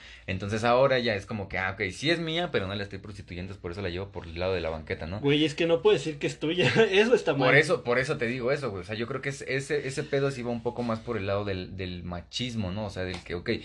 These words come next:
Speaker 1: es mi mujer y no, no la estoy prostituyendo, no la voltees a ver porque va del lado de la banqueta, culero, ¿eh?
Speaker 2: Oh.
Speaker 1: La neta, güey, yo creo, al menos yo creo eso, güey. Y que hay, a-, al menos hay mujeres, güey, que dicen, no, yo, yo sí me siento más protegida cuando voy por el lado de la banqueta porque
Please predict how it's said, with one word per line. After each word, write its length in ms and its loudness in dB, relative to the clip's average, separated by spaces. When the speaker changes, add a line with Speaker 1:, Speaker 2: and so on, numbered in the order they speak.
Speaker 1:
es 180 6
mi 100 2
mujer 300 2
y 60 0
no, 140 0
no 160 -2
la 80 2
estoy 140 -4
prostituyendo, 600 -8
no 120 -4
la 120 -2
voltees 360 -8
a 60 -6
ver 160 -8
porque 240 -4
va 160 4
del 120 0
lado 140 4
de 60 2
la 100 -2
banqueta, 460 -8
culero, 320 -8
¿eh? 100 -10
Speaker 2:
Oh. 140 2
Speaker 1:
La 80 2
neta, 280 2
güey, 160 -4
yo 180 0
creo, 380 2
al 160 -2
menos 260 -6
yo 100 -6
creo 240 -6
eso, 220 -12
güey. 120 -18
Y 160 -2
que 80 6
hay, 120 6
a-, 280 -2
al 160 -2
menos 260 -2
hay 80 -2
mujeres, 360 -6
güey, 160 -6
que 100 -8
dicen, 260 -8
no, 260 -6
yo, 140 -6
yo 140 -2
sí 80 -8
me 80 -4
siento 220 -6
más 120 -6
protegida 420 -6
cuando 200 -6
voy 100 -8
por 120 -6
el 40 -4
lado 100 -4
de 40 -2
la 80 -4
banqueta 420 -2
porque 300 -4